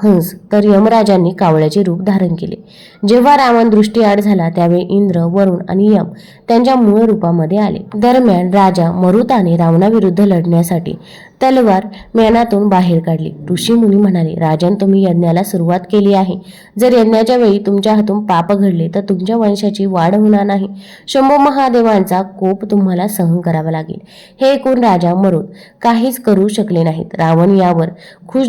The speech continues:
झाला आणि शुक्राचार्यांनी त्याला विजयी घोषित केले, अशी ही कथा सांगितली जाते. इंद्रदेवाकडून पक्ष्यांना वरदान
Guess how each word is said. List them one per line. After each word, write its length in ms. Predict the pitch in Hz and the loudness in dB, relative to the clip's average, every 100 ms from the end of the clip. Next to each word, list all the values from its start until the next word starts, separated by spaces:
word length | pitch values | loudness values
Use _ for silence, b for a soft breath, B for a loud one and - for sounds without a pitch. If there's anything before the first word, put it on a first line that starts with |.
| 226 | 0
झाला 240 | 269 233 | 0 2
आणि 420 | 202 - 214 208 202 | 0 -2 0 0 0
शुक्राचार्यांनी 840 | 208 214 233 254 254 214 196 180 190 | -4 -4 -2 -2 0 2 0 0 -2
त्याला 260 | 202 180 165 B B B | -2 -2 -4 B B B
विजयी 340 | 214 220 247 262 | 0 2 2 2
घोषित 320 | 247 220 196 - | 0 0 -2 -4
केले, 180 | 175 165 - - | -6 -6 -8 -8
अशी 240 | 196 269 | -6 -6
ही 180 | 262 247 | -6 -6
कथा 360 | 240 220 196 208 | -4 -4 -4 -4
सांगितली 460 | 233 185 156 165 | -2 -2 -2 -4
जाते. 320 | 160 147 - - - B B B | -4 -6 -10 -16 -20 B B B
इंद्रदेवाकडून 840 | 240 254 302 285 262 254 240 214 | 0 2 0 2 0 0 0 0
पक्ष्यांना 600 | 220 214 214 214 196 185 | 0 -4 -2 0 0 0
वरदान 460 | 185 175 170 170 | -2 -2 0 -2